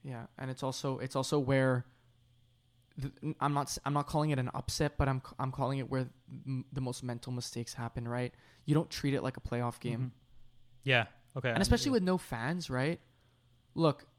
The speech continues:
Speaker 1: it, it might be a little tough because the atmosphere might be the exa-, is go-, is going to be essentially the same as these regular s-, regular seasons games they've been playing. So you're right. We need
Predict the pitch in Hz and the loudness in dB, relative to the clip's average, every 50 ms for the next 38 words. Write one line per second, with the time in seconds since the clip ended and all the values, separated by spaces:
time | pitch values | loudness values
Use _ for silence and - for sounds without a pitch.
0 | _ _ _ _ - - - - - - 175 180 170 165 170 202 196 - 240 226 | _ _ _ _ -6 -6 -6 -6 -2 0 2 2 4 4 4 2 2 2 2 2
1 | 196 170 175 170 156 - - - 135 151 135 - - - - - 143 135 - 151 | 4 4 4 2 0 0 0 0 0 0 0 -2 -6 -12 -2 0 0 2 4 4
2 | 143 135 123 - - - _ _ _ _ _ _ _ _ _ _ _ _ _ _ | 4 4 2 -2 -8 -12 _ _ _ _ _ _ _ _ _ _ _ _ _ _
3 | _ _ _ - 156 151 - - 123 123 143 170 160 - - 185 180 165 147 131 | _ _ _ -2 -2 -2 0 0 -2 -2 -2 -2 -2 -2 0 2 2 2 4 4
4 | 135 139 147 - - - - - _ _ _ - 160 143 139 143 127 123 117 113 | 2 2 2 0 -2 -8 -20 -20 _ _ _ -2 0 0 2 0 0 -2 -4 -6
5 | 120 - - - 143 127 120 131 143 151 - - 139 127 117 - 135 160 185 196 | -8 -6 -2 -2 -2 0 2 2 0 0 2 0 -2 -2 0 2 2 4 4 2
6 | - - 147 127 131 123 117 127 156 160 - _ _ _ - - - - 151 175 | 2 0 -2 0 0 0 0 0 -2 -4 -6 _ _ _ -8 -4 0 2 2 2
7 | 180 - 160 147 139 127 139 131 - - - 139 143 143 139 135 - 127 127 127 | 4 2 2 2 4 4 2 0 0 2 2 2 4 4 2 0 0 0 0 0
8 | 127 123 - - - - _ _ _ _ - - - 135 127 - - 131 127 120 | 0 -2 -4 -8 -10 -16 _ _ _ _ -20 -12 -4 -4 -4 0 2 0 2 2
9 | 135 123 123 117 - - - _ - 135 127 123 127 120 120 - 156 160 180 156 | 0 0 0 -2 -6 -8 -10 _ -2 -2 0 0 0 -2 -2 -2 -2 -2 -2 -2
10 | 127 127 120 117 113 110 - - _ - 127 117 110 120 113 113 - - 113 107 | -2 -4 -4 -4 -4 -8 -10 -14 _ -8 -6 -6 -4 -4 -6 -6 -6 -6 -6 -8
11 | 107 117 - _ - - - - - - - - - 151 143 135 - - - - | -8 -10 -12 _ -20 -20 -20 -20 -20 -14 -4 4 6 6 6 6 4 -2 -16 -20
12 | - _ _ _ _ _ - - 175 175 156 143 113 - - - - 156 175 170 | -20 _ _ _ _ _ -2 4 6 6 6 6 2 0 -6 -2 2 4 4 6
13 | 190 208 165 | 4 2 2